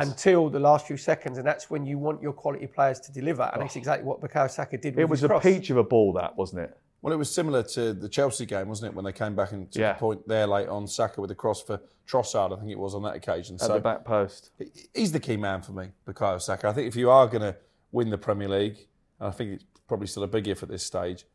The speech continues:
Speaker 3: he is gonna have a
Speaker 2: You've
Speaker 3: massive
Speaker 2: done
Speaker 3: role
Speaker 2: well
Speaker 3: to
Speaker 2: to
Speaker 3: play.
Speaker 2: do that, though. Pick out Bukayo Saka as Arsenal's key man. I mean, amongst that sea of,
Speaker 1: Well, it's
Speaker 2: of
Speaker 1: a bit
Speaker 2: great
Speaker 1: maverick,
Speaker 2: players,
Speaker 1: isn't
Speaker 2: it
Speaker 1: it?
Speaker 2: was like, you know, that's really left field.
Speaker 1: But that's another good point what you've made there.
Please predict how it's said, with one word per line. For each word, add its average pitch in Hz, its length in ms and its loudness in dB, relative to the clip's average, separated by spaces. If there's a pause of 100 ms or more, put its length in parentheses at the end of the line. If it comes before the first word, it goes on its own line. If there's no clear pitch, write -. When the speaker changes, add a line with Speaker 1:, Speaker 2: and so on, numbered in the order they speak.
Speaker 3:
he 113 180 -2
is 101 100 -2
gonna 98 360 -4 (180)
have 104 180 -6
a 95 120 -2 (180)
Speaker 2:
You've 165 100 0
Speaker 3:
massive 135 220 2
Speaker 2:
done 170 100 2
Speaker 3:
role - 100 0
Speaker 2:
well 170 160 8
Speaker 3:
to - 0 -
Speaker 2:
to 123 60 0
Speaker 3:
play. - 140 0
Speaker 2:
do 127 60 2
that, 131 180 4
though. 95 180 -2
Pick - 320 -6
out 113 200 0
Bukayo 117 380 2
Saka 120 340 -4
as 92 120 -6
Arsenal's 107 380 -4
key 107 220 -4
man. 101 320 -6
I 95 60 -10
mean, 107 360 -6
amongst 117 420 -6
that - 300 -2
sea 110 380 -4
of, 95 220 -6
Speaker 1:
Well, 101 100 0
it's 98 80 -2
Speaker 2:
of - 20 -4
Speaker 1:
a - 40 -8
bit - 40 -6
Speaker 2:
great 110 140 0
Speaker 1:
maverick, 123 120 0 (140)
Speaker 2:
players, 98 160 -2
Speaker 1:
isn't - 60 -6
Speaker 2:
it - 20 -6
Speaker 1:
it? - 40 -8
Speaker 2:
was 110 120 -10
like, 110 160 -4
you 113 80 -6
know, 110 140 -4 (240)
that's 139 160 -4
really 131 200 0
left 117 220 0
field. 117 440 -2 (280)
Speaker 1:
But 165 180 4
that's 170 160 2
another 196 200 4
good 175 200 -4
point 165 220 -2
what 131 100 -8
you've 120 120 -12
made 185 240 2
there. 156 340 -8